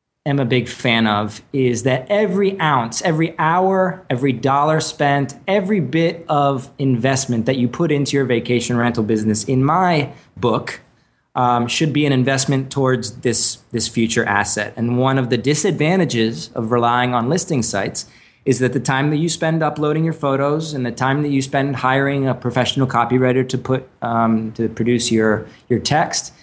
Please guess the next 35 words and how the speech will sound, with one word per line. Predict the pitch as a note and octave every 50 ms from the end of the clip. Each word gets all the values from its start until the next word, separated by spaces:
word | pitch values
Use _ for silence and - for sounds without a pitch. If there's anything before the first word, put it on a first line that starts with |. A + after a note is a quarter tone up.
| - _ -
the | D3
time | C3+ - F#3 F#3+ G3 G3
you | F#3+ F#3 F3
spend | F3+ - F3 E3 E3+ F3 E3+ E3
on | D#3 D#3+ D#3+
your, | D3+ D3 D3 D3 D3 C#3 C3 - - _ _ _ _ -
all | - D3+ E3 E3
these | D#3+ D#3+ C#3+ C#3
little | E3 D#3+ D3+ -
tweaks | - - F#3+ G3+ E3+ C#3+ C3+ - - - - - - _ _ _ -
are | C#3+ C#3+ D3
actually, | D#3 G#3 A3 - - F#3+ F3+ D#3+ D3+ D3 C#3+ - C#3+ C#3+ - - _ _ _ _ _ _ _ _ _ _ _ -
um, | - C3+ B2+ B2 B2 A#2+ A#2+ A#2+ A#2+ A#2 -
valueless | C3 A#2+ B2 C3+ C3+ D#3+ G3+ G3 F3+ C3 A2 G#2 G2+ A2 - - - -
at | C#3 C3 C3
the | D3 C#3 C#3
end | C#3 C#3 C3+
of | B2
that | C3+ B2+ A#2+ - A#2+ A#2+
year | C#3 F3 F3+ F3 D3+ B2+ A2+ A2+ -
if | B2+ B2+ - D3+
you | C#3+ C#3
don't | C3 C3+ B2 A#2+ B2+ A#2+ - -
re-up | A#2 C3 C3 A#2+ G#2+ G#2+ A2+ A#2+ A#2 - - -
and | A#2 A2 A2+
pay | A#2+ B2 A#2 A#2 A2+
the | G#2+ A2+ G#2
same | - B2+ A#2 A2+ A2+ A2+ A2+ A2+
price, | - G#2+ G2+ G#2+ B2+ B2+ -
in | A#2 A2 G#2+ G#2+
a | A2 A2+
lot | G#2+ A2 A2+
of | A2
cases | - A#2 A2 G#2 - A2 G2+
more, | G#2+ A2+ C#3 E3 C#3 G2 G2 C3+ - -